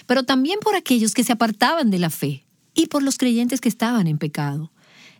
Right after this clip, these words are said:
Él derramó lágrimas por la influencia de los falsos maestros, de los engañadores.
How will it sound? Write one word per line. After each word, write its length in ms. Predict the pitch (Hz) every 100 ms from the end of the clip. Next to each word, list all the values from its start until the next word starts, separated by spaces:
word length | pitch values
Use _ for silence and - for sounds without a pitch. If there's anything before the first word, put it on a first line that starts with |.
| _
Él 280 | 226 294 262
derramó 540 | 190 175 180 180 202 214
lágrimas 800 | 175 170 170 180 151 139 - -
por 140 | - 226
la 80 | 240
influencia 520 | 233 240 254 285 294
de 60 |
los 160 | 277 247
falsos 380 | 240 247 269 247
maestros, 600 | 226 220 247 - - 151
de 80 | 175
los 160 | 180
engañadores. 1000 | - 196 190 190 180 196 262 - - -